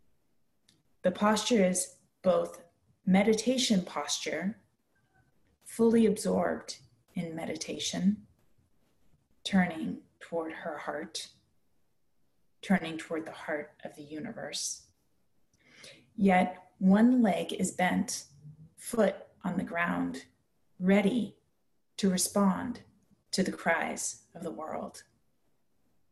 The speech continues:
This posture of royal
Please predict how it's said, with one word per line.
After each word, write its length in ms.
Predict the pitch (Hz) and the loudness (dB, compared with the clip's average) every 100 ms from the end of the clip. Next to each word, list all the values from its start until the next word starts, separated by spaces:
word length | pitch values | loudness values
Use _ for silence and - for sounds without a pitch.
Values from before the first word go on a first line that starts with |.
| _ _ _ - - - - _ _ _ | _ _ _ -20 -20 -20 -20 _ _ _
This 280 | 190 208 202 | 0 2 0
posture 480 | - 262 277 - 208 | 0 2 2 2 2
of 180 | 180 180 | 2 0
royal 480 | 165 180 180 180 | 0 2 2 0